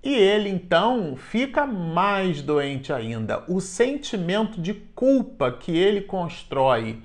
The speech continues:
se imaginando que ele era a pessoa responsável pelo agravamento da saúde da menina Lissandra,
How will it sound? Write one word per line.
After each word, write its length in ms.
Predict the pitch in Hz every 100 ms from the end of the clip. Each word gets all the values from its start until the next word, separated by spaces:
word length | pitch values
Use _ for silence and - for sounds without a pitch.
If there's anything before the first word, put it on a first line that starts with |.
| - - - -
se 300 | - - 285
imaginando 960 | 262 214 202 165 185 156 147 147 135
que 360 | 131 - 180 170
ele 460 | 220 247 226 180 156
era 380 | 175 196 185
a 60 | 170
pessoa 500 | - 156 - 156 151
responsável 1300 | 131 156 202 196 - 170 170 - - 147 143 127 131
pelo 300 | 151 151 151
agravamento 1040 | 190 202 156 185 190 170 151 147 175 185
da 140 | 156 160
saúde 500 | - 139 127 131 123
da 100 | 127
menina 380 | 135 120 123 139
Lissandra, 680 | 196 196 165 151 170 190